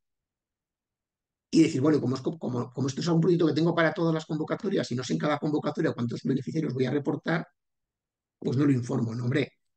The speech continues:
pues tienes el documento base, la plantilla del, del proyecto y actualizas, pues lo único que actualizas el calendario, actualizas el presupuesto y actualizas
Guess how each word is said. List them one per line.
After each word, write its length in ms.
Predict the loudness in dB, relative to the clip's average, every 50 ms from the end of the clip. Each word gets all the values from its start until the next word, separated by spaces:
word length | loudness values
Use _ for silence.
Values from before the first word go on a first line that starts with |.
| _
pues 120 | _ -8 -4
tienes 200 | -2 -2 0 0
el 80 | 0
documento 420 | 0 -2 -2 -2 -2 -2 -2 0 -2
base, 280 | -2 0 0 0 -2 -2 -4 -6
la 140 | -8 -8 -6
plantilla 420 | -6 -8 -6 -4 -2 0 0 2
del, 400 | 2 0 2 0 0 0 -2 -4 -8 -10 _ _ _
del 140 | -8 -4 -2
proyecto 680 | -2 4 4 4 4 4 2 2 2 2 2 -2 -10 _ _ _ _ _ _ _ _ _ _ _ _ _ _
y 460 | 2 4 6 6 6 4 2 0 -6 -18 _ _ _ _
actualizas, 640 | -6 -6 -6 -4 -2 0 2 2 2 2 0 0 0
pues 120 | -2 -2
lo 80 | -2 0
único 120 | 0 0
que 80 | 0 0
actualizas 260 | 2 2 2 2 2 -2
el 100 | -2 0
calendario, 600 | 0 0 2 2 2 2 2 0 2 2 2 2
actualizas 420 | 0 -2 -4 -4 -4 -4 -4 -6
el 80 | -6 -8
presupuesto 480 | -8 -8 -2 2 2 2 2 2 0
y 80 | 0 0
actualizas 680 | 0 -2 -6 -6 -6 -6 -4 -4 -6 -6 -8 -10 _